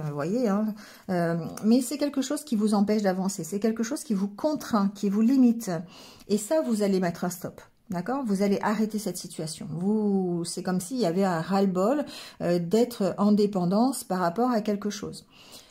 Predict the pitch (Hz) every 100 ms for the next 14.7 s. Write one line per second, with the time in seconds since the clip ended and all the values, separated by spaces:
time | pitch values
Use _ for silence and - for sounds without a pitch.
0 | _ 175 185 185 185 180 175 165 147 -
1 | - 214 214 214 214 190 180 175 170 165
2 | 156 151 156 156 165 165 - 208 220 254
3 | 269 262 254 156 156 165 170 - 160 156
4 | 156 156 - - 156 156 147 151 170 170
5 | 165 175 170 156 156 165 156 190 196 226
6 | 247 254 254 214 170 170 170 175 175 180
7 | 180 - 160 156 156 - - - 165 165
8 | 160 156 156 156 147 143 131 98 175 170
9 | 160 170 185 208 - 285 277 269 156 165
10 | 170 - 143 139 - 160 - 226 226 240
11 | 240 - 269 - 254 254 254 262 254 247
12 | 233 - - 190 214 196 156 - 170 220
13 | 233 226 226 226 202 190 180 165 170 -
14 | 175 - 254 277 - 202 -